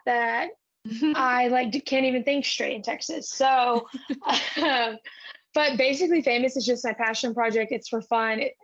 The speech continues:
Speaker 1: it's what I enjoy doing and what I spend my free time doing.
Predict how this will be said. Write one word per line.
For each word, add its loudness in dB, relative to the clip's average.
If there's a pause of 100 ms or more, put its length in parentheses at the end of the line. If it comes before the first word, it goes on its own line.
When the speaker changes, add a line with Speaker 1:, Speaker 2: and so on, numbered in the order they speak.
(140)
Speaker 1:
it's -6
what 0
I -2 (460)
enjoy 4
doing 2
and -2
what 0
I 0
spend -2
my -2
free 0
time -8
doing. -8